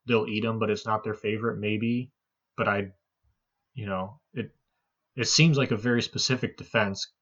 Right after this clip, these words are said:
Could it be like a sloth or something? Maybe. But you'd think they could just get above that from another tree? It, it seems very mammoth specific. I mean, we may never know. We'll probably never a hundred percent know because until we bring a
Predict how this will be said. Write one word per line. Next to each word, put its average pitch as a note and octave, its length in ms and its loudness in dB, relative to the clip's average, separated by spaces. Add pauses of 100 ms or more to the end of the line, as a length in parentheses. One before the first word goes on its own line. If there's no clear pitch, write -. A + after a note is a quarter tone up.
(180)
Could B2+ 120 4
it A#2 80 2
be A#2 240 6
like G#2 220 -2 (340)
a B2+ 100 -8
sloth G2+ 460 -4
or A2+ 80 -6
something? A2+ 540 -4 (760)
Maybe. B2+ 520 0 (220)
But G#2 180 0
you'd G#2 160 -2
think A2+ 140 -2
they A2 120 2
could G2+ 80 -2
just G#2 240 -2
get G#2 160 2
above G#2 340 -2
that G#2+ 240 0
from G#2 120 -6
another G#2+ 300 -2
tree? C3 440 -2 (420)
It, B2 140 0 (160)
it B2 100 -2
seems D3 340 8
very B2 300 4
mammoth A2 340 0
specific. G#2 580 -2 (500)
I - 40 -2
mean, G#2 160 4
we A#2 100 6
may A#2+ 200 8
never A2+ 320 4
know. G2 480 -4
We'll A2 120 -4
probably A2 540 4
never G#2 500 0
a - 40 -10
hundred G2+ 280 -2
percent G2 380 -4
know F#2+ 380 -4
because F#2 560 -6 (560)
until G#2+ 200 -2
we G#2 100 0
bring G#2 320 -2
a F#2+ 440 -4